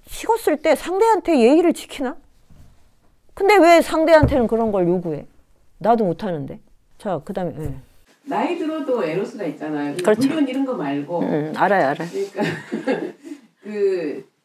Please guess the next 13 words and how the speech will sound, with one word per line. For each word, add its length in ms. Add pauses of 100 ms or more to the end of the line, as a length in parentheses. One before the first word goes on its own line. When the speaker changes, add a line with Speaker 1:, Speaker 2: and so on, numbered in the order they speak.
(140)
Speaker 2:
가장 400
이 160
바람, 560 (160)
우리 580 (100)
때 300
이제 800
펼칠 340
수 120
있는 340
그 160
에로스의 1200
그 100
뭐랄까, 800